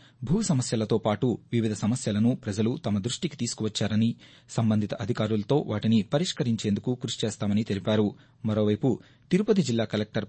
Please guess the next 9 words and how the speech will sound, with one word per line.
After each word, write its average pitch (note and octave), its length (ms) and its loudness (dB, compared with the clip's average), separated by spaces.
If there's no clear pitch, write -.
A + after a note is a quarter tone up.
కార్యాలయంలో G#2+ 600 2
ఈరోజు A2 280 0
నిర్వహించిన A2+ 640 0
మీకోసం A2 540 0
ప్రజా E3 200 2
సమస్యల A#2 380 -2
పరిష్కార A2+ 440 -4
వేదిక G2+ 300 -2
కార్యక్రమంలో G#2+ 720 0